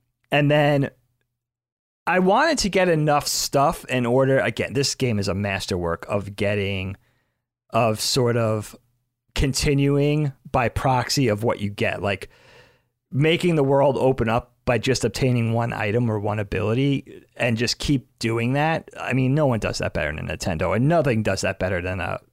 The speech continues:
than a good Zelda game. But I found that the only real aggravating thing that I got tired of was the golden Skulltulas. You know, in fun, and so I didn't.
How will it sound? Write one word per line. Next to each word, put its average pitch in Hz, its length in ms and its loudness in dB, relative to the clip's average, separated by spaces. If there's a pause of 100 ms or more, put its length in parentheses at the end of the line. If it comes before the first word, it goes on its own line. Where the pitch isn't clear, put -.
(180)
than 107 200 -4
a 101 80 -8 (140)
good 101 240 -6
Zelda 101 360 -4
game. 131 360 -2 (880)
But 151 240 2
I 165 160 4
found 220 520 2
that 175 400 2 (100)
the 139 140 0
only 254 380 2
real 160 440 4
aggravating 160 680 0
thing 190 420 0 (200)
that 139 160 2
I 131 60 0
got - 180 -2
tired 139 540 0
of 185 360 2
was 123 520 2
the 107 100 0
golden 104 440 -2
Skulltulas. - 840 -6 (480)
You 113 120 0
know, 92 200 -2
in 107 160 -2
fun, 110 300 -2
and 110 140 -2
so 143 260 2
I 123 200 2
didn't. 156 320 0